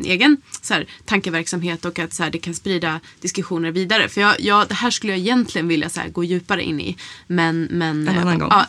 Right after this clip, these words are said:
Speaker 1: ja,
Speaker 2: Ja.
Speaker 1: precis, en annan gång. Men jag ville ändå så här ta
Speaker 2: Ja.
Speaker 1: upp det bara för att
Speaker 2: Nej, men
Speaker 1: jag
Speaker 2: jag tycker det är viktigt
Speaker 1: Ja.
Speaker 2: att ändå säga, och som sagt, det kanske finns något undantag här och där, men alltså, jag tycker det är viktigt att säga att burlesken som konstform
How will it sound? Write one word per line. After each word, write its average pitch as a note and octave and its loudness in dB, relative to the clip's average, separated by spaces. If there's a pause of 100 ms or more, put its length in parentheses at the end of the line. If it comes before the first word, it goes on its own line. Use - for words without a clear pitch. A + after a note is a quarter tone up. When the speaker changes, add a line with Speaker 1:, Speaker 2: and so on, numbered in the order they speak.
Speaker 1:
ja, B3+ 8
Speaker 2:
Ja. B3 6
Speaker 1:
precis, C#4 4
en C4 6
annan C4 6
gång. A#3 4
Men G3 0
jag A3+ 4
ville C4 4
ändå B3 2
så A#3+ -2
här A3 -2
ta B3 -4
Speaker 2:
Ja. E3+ 4
Speaker 1:
upp - -14
det G#3+ 2
bara F3+ 4
för F#3 -4
att - -6
Speaker 2:
Nej, A3 6
men B3 8
Speaker 1:
jag C4 8
Speaker 2:
jag F3+ 2
tycker D4+ 8
det C4+ 8
är - -2
viktigt B3+ 2
Speaker 1:
Ja. D4+ 8
Speaker 2:
att B3+ 6
ändå G3+ 4
säga, G3 2
och G3+ 2
som G#3 0
sagt, F3 0
det G3 2
kanske F#3 2
finns E3 -2
något E3 0
undantag E3 4
här E3+ 4
och D#3 2
där, D#3 2
men F3 4
alltså, F3+ 0
jag E3+ -2
tycker E3+ -2
det E3+ 6
är E3 2
viktigt - 0
att F#3+ -2
säga F3+ 0
att D#3+ -6
burlesken E3+ 0
som D3+ 0
konstform E3+ 0